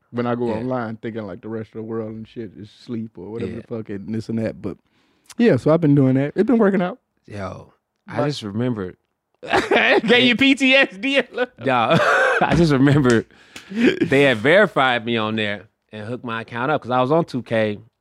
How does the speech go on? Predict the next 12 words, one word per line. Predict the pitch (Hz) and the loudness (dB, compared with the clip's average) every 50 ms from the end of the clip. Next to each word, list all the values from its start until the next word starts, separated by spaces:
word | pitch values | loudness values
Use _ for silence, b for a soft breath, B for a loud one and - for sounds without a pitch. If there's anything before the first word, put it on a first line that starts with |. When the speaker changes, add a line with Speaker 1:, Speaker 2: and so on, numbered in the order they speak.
| _ _ _ _ | _ _ _ _
Speaker 2:
uh, | - 107 104 104 101 101 98 95 92 82 | -2 -2 0 0 0 -2 -4 -6 -8 -10
a | 80 - | -12 -8
few | - - 123 | -2 0 0
years | 113 107 104 104 98 92 | 2 2 0 -2 -2 -4
ago. | 95 87 92 90 | -8 -8 -10 -10
I | 92 | -10
think | - - 104 92 - _ _ _ _ _ _ _ | -12 -16 -16 -16 -18 _ _ _ _ _ _ _
two | - 123 110 | -14 -14 -12
K | - - 107 104 98 - _ _ _ _ _ | -10 -10 -10 -10 -12 -14 _ _ _ _ _
fifteen | - 107 120 120 _ - 117 123 117 | -16 -14 -14 -16 _ -18 -18 -16 -16
or | 113 107 | -16 -18
seventeen | - _ - 120 127 117 113 101 - 104 101 98 95 90 90 | -20 _ -16 -14 -14 -14 -14 -14 -14 -14 -12 -12 -12 -14 -16